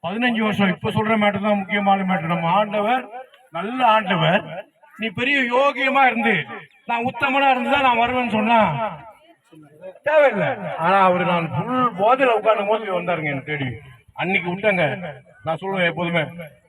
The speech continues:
"நாளை முதல் குடிக்க மாட்டேன் சத்தியம்" விட்டாங்க. இல்ல, ஆண்டவர் இயேசு அன்னைக்கே என்னுடைய குடியை மாத்தினாரு, சிகரெட் பழக்கத்தை மாத்தினாரு.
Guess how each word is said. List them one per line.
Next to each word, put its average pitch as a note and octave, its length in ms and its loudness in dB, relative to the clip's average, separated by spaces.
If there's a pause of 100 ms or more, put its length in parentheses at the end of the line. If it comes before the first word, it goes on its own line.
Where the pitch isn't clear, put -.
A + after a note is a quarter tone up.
"நாளை A#3 440 2
முதல் A#3 440 -4
குடிக்க A#3 640 -8
மாட்டேன் A#3 680 0 (340)
சத்தியம்" A3+ 640 0
விட்டாங்க. G3 540 2
இல்ல, G3+ 160 2
ஆண்டவர் G#3 440 0
இயேசு F3 360 0 (1000)
அன்னைக்கே F4 560 2 (840)
என்னுடைய G3+ 420 0
குடியை A#3+ 240 -4
மாத்தினாரு, F#3+ 500 -2 (720)
சிகரெட் B3 300 -8
பழக்கத்தை G3+ 480 -6
மாத்தினாரு. E3+ 360 -8